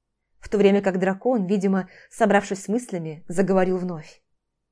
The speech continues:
«Всё совсем не так. Позволь мне объяснить. Ты не помолвлен?» Жёстко спросила я. В комнате воцарилось неловкое молчание, длиной в невыносимо долгую секунду.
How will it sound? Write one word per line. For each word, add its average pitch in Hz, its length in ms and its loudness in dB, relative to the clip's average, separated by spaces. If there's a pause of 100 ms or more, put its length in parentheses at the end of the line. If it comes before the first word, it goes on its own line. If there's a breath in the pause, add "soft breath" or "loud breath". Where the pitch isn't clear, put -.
(1120)
«Всё 196 360 0
совсем 190 420 4
не 214 80 6
так. 214 380 -4 (600)
Позволь 208 300 6
мне 202 140 4
объяснить. 185 600 -2 (840)
Ты 247 120 4
не 214 100 8
помолвлен?» 202 680 4 (1300)
Жёстко 180 360 -4
спросила 196 520 -8
я. 151 260 -12 (1040)
В - 140 -20
комнате 196 420 0
воцарилось 196 560 0
неловкое 196 420 -4
молчание, 208 760 -6 (280 soft breath)
длиной 202 420 6
в 185 40 0
невыносимо 196 640 0
долгую 160 380 -2
секунду. 147 640 -8